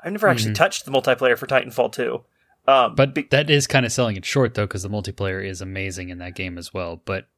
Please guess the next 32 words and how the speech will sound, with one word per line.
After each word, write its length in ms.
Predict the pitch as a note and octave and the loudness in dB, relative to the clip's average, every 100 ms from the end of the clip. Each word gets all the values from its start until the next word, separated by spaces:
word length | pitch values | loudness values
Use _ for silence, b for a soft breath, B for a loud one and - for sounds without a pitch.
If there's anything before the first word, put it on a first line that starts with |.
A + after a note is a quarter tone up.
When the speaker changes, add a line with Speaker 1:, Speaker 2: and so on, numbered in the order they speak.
| _ - | _ -2
Speaker 2:
but 120 | B2 | 4
Speaker 1:
Yeah. 220 | F3+ D3+ | 6 6
Speaker 2:
yeah, 60 | C#3+ | 6
like, 220 | C3 C#3 | 4 4
I 100 | C#3+ | 4
agree 320 | D3 C3 C3+ C3+ | 4 4 4 4
that 140 | A2+ | 2
the 80 | A2 | -2
campaign 480 | - A2+ G#2 G#2+ F#2+ | 0 -2 0 -4 -4
could 220 | - G#2+ | -6 -6
carry 380 | - G#2+ F#2 E2+ | -4 -2 -2 -4
that, 300 | E2 D#2+ - | -10 -12 -10
yeah. 200 | F#2 E2 - | -12 -12 -12
Speaker 1:
Yeah, 300 | E3+ D3 G#2+ - | 0 2 2 2
it's, 420 | D#3 D3+ - - - | 2 2 -4 -4 -2
it's 160 | D#3+ | -2
a 60 | E3 | -2
phenomenal 480 | E3 D#3+ F3 F#3+ E3 | 0 4 4 4 2
campaign. 500 | - C#3+ D3+ C#3 C3 - | 0 -4 -4 -6 -6 -2
It's 200 | C#3+ - | 0 0
short. 580 | - - C#3+ G#3+ - _ _ - | -2 2 4 4 2 _ _ -4
It's 380 | C#3+ C3 - - | 0 0 -2 -8
to 200 | - D3+ | -4 0
the 100 | C3 | 0
point. 420 | - D3 D#3 F3+ | 0 0 0 2
Like, 300 | D3 C#3 - b b b b | 0 0 -2 b b b b
I 80 | D#3 | 0
think 260 | D#3 E3 - | 2 0 -2
the 120 | C#3+ | 0
best 360 | B2+ D#3 D#3+ E3+ | 4 4 2 -4
example 480 | D#3 D3 C#3 C#3 C3 | -2 0 0 0 0
of 160 | A#2+ | -2